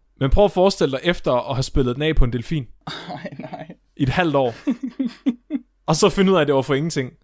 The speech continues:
Speaker 1: Det var sådan en R-rated flipper <laughs> drama. Men, men der sker noget, Mark. Der sker noget, der sætter en kæp i hjulet for hendes forskning.
Speaker 2: Ja.
Speaker 1: <laughs> Hun, der sker det, at, øh, den her neurobiolog,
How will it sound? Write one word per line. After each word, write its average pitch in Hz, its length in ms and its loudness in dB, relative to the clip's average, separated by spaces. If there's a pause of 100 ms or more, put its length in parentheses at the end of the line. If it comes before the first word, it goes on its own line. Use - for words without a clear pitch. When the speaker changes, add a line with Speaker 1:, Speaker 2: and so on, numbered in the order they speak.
(120)
Speaker 1:
Det 185 120 0
var 180 120 6
sådan 196 140 -2
en 160 160 -4
R-rated 170 600 2
flipper 175 360 0 (380)
<laughs> 240 440 2
drama. 320 340 2 (2000)
Men, 202 260 2
men 180 140 2
der 185 60 2
sker 202 300 2
noget, 156 320 0
Mark. 127 340 -2
Der 147 80 4
sker 165 280 4
noget, 139 180 0
der 156 60 0
sætter 131 240 -2
en 127 80 -2
kæp 160 200 0
i 160 40 0
hjulet 147 320 0
for 131 100 -2
hendes 117 320 -4 (340)
forskning. 127 680 0 (680)
Speaker 2:
Ja. 160 180 4 (180)
Speaker 1:
<laughs> 190 60 6
Hun, 185 240 4 (560)
der 180 60 4
sker 202 280 4
det, 185 160 2
at, 156 280 -2
øh, 143 380 2
den 175 120 2
her 175 160 2
neurobiolog, 147 840 0